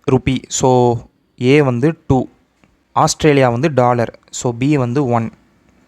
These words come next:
மலேசியா வந்து ரிங்கிட். So, சி வந்து ஃபோர். நெக்ஸ்ட்டு சவுதி அரேபியா வந்து ரியால். டி வந்து த்ரீ. டூ,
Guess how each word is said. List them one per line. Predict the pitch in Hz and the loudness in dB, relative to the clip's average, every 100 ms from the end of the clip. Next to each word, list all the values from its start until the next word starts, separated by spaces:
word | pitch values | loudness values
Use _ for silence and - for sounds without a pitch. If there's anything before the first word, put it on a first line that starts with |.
| _ - | _ -2
மலேசியா | - 123 147 - 147 120 | 0 2 2 2 0 0
வந்து | 120 190 202 _ - | 0 0 0 _ -6
ரிங்கிட். | 127 127 123 - - _ | -4 -2 -2 -4 -12 _
So, | - - | -6 -2
சி | 123 - 156 | 0 0 2
வந்து | 139 127 135 | 2 0 -2
ஃபோர். | - 160 - - _ _ - | 0 0 0 -8 _ _ -8
நெக்ஸ்ட்டு | - 139 - | -4 -2 0
சவுதி | 139 160 | 0 2
அரேபியா | 139 127 120 117 | 2 2 0 0
வந்து | 156 123 | 0 0
ரியால். | 117 110 - _ _ _ _ 127 | -2 -4 -10 _ _ _ _ -8
டி | 117 139 | -4 -2
வந்து | 117 110 147 - | -2 -2 -4 -4
த்ரீ. | 113 - _ | -4 -6 _
டூ, | - | 0